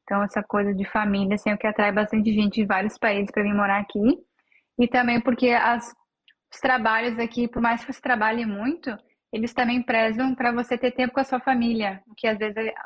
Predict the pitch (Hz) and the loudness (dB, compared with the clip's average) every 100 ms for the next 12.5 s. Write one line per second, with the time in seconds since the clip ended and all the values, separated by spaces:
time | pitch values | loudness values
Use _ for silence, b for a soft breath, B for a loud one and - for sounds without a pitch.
0 | - 226 202 220 220 220 226 220 214 226 | -4 -2 0 2 2 2 0 -2 0 -2
1 | 247 233 233 240 - 220 226 262 - _ | 0 -2 -2 -2 0 0 0 -4 -8 _
2 | _ _ _ _ - 226 240 240 262 262 | _ _ _ _ 0 4 6 6 4 4
3 | 254 220 233 233 240 247 226 196 b _ | 4 2 2 0 0 2 0 0 b _
4 | 226 220 220 220 - 220 - 208 220 220 | -2 0 0 0 0 -2 0 0 -2 -2
5 | 214 214 208 208 208 208 202 214 214 214 | -2 0 0 2 2 0 -2 -2 0 0
6 | 208 208 208 _ _ - 220 233 269 349 | 0 -2 -6 _ _ 0 2 4 4 2
7 | 359 - _ - 233 226 240 233 240 226 | -4 -6 _ -2 0 4 4 4 2 2
8 | 233 214 226 233 247 233 240 240 269 247 | 2 0 -2 -2 0 0 0 0 2 2
9 | 254 254 226 220 226 214 208 233 - 214 | 2 2 2 2 0 0 -2 -4 0 2
10 | 220 240 226 214 202 202 - 214 214 - | 4 4 4 2 0 0 0 -2 -2 -6
11 | b b _ - 214 214 220 196 208 208 | b b _ -4 -2 0 -2 0 0 2
12 | 208 202 214 214 214 | 0 0 2 2 2